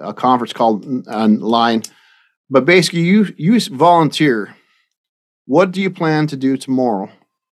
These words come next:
with your time? What's the one outcome that you wanna get done by then and tomorrow night? And then you volunteer that in, what's the number one priority? And then you have your partners hold you accountable. And if you didn't get something done, the question comes out, "Why not?"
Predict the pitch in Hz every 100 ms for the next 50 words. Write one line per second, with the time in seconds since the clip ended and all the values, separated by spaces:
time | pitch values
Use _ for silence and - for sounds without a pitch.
0 | - 120 123 - 117 120 131 151 156 143
1 | 147 139 135 - 123 117 110 120 117 110
2 | 104 110 110 107 104 104 107 95 110 107
3 | 107 104 - _ _ _ _ _ _ _
4 | _ - 113 123 123 147 180 156 160 156
5 | 160 151 135 131 - 131 123 151 151 147
6 | 147 143 139 135 131 131 107 107 110 _
7 | _ _ _ _ 127 127 123 135 165 147
8 | 151 143 - 135 135 117 - 139 143 113
9 | 131 147 139 113 113 107 - 170 240 190
10 | 175 156 143 110 139 143 110 - _ _
11 | _ _ _ - - 160 151 143 147 135
12 | 123 120 120 123 110 135 143 131 127 117
13 | -